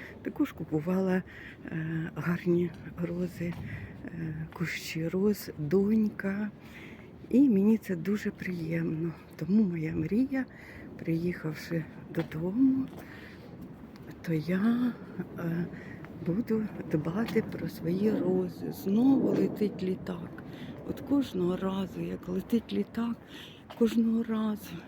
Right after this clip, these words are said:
я дивлюся на те небо. Я мрію про те, що у нас також скоро під нашим мирним небом України також будуть літати літаки. Зараз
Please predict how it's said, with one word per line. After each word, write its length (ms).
я 160
дивлюся 520
на 140
те 180
небо. 480
Я 160
мрію 640
про 100
те, 200
що 360
у 60
нас 420
також 400
скоро 500
під 180
нашим 540
мирним 640
небом 380
України 800
також 460
будуть 360
літати 680
літаки. 560
Зараз 280